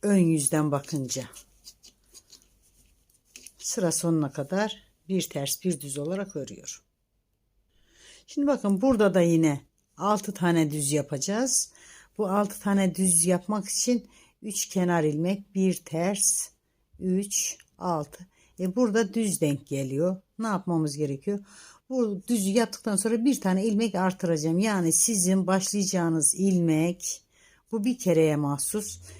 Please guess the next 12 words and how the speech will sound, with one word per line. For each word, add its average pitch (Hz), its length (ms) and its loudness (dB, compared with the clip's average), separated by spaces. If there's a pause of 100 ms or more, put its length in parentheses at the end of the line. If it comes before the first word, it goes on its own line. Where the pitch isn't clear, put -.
(140)
seksen 180 680 4
bir 220 240 0
ilmek 175 480 0
başlayacaksınız 143 840 -6
arkadaşlar. - 840 -12 (680)
Ters - 360 -6
ördüm. - 260 -12 (1160)
Bunu 190 240 -6
da 175 60 -4
hemen 180 460 -6 (280)
şurada - 800 -8 (720)
hatırlatayım. 185 840 -10